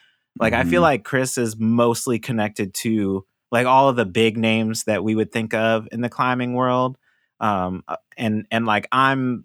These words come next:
Speaker 1: probably, I'm more connected to, like, the community and, like, I know a lot of people in different places. So I'm, I'm more, like, a degree separate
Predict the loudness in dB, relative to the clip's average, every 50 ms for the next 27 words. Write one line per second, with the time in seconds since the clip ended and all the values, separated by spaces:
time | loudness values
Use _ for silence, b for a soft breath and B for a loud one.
0 | _ _ -2 0 2 2 2 0 0 0 0 0 2 2 2 0 2 0 0 2
1 | 2 0 0 -2 -2 -2 -4 -4 -4 -6 -6 -6 -6 -4 -2 0 0 0 0 -2
2 | -4 -8 _ _ _ _ _ _ _ _ -20 -14 -8 -4 -4 -2 -2 -2 -2 0
3 | 0 0 0 0 0 0 0 0 2 2 2 2 0 0 -2 0 0 0 0 0
4 | 0 -2 -2 -2 -2 0 0 0 0 0 -2 -2 -2 -2 0 0 0 -2 -2 -6
5 | -6 -4 -4 -4 -4 -2 -2 -2 -2 -4 -8 -8 -6 -6 -4 -4 -4 -6 -4 -4
6 | -4 -4 -2 -2 0 2 2 0 0 0 0 2 2 2 2 2 2 2 2 2
7 | 0 0 0 -2 -4 -2 -2 -2 -4 -2 -2 -2 0 0 0 -2 -2 -2 -2 -2
8 | -2 -2 -2 -2 -2 -2 -4